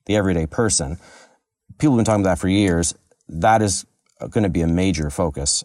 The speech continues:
I think. The government talks a lot about how they've made, tried to make it easier to build things and build faster, and that they've got record housing starts this year, over a hundred thousand. And I think all the parties are gonna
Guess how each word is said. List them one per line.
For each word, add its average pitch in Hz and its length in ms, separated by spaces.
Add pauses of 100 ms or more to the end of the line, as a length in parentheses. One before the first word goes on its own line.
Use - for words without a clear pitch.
I 80 80
think. 78 300 (840)
The - 60
government 90 420
talks 92 240
a 82 40
lot 104 300
about 95 220
how 95 160
they've 87 200
made, 92 240
tried 98 220
to 87 120
make - 120
it 85 160
easier 104 340
to 92 60
build 90 320
things 92 300
and 78 100
build 90 200
faster, 90 560
and 78 120
that 71 160
they've 76 200
got 69 240
record 98 380
housing 90 340
starts 87 480 (380)
this - 220
year, 92 200
over 90 220
a 80 60
hundred 90 220
thousand. 87 640 (520)
And 98 120
I 82 60
think 98 160
all 101 160
the 85 200
parties 87 220
are 82 40
gonna 80 220